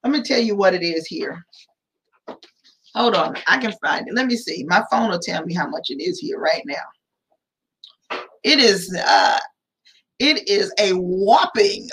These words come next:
balmy nineteen degrees here in Starkville,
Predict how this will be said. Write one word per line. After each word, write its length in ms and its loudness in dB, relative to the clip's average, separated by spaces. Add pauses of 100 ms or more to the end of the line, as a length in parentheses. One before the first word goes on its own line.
(140)
balmy 760 4 (120)
nineteen 1040 -2 (240)
degrees 600 -2
here 360 -4 (120)
in 220 -2
Starkville, 1080 0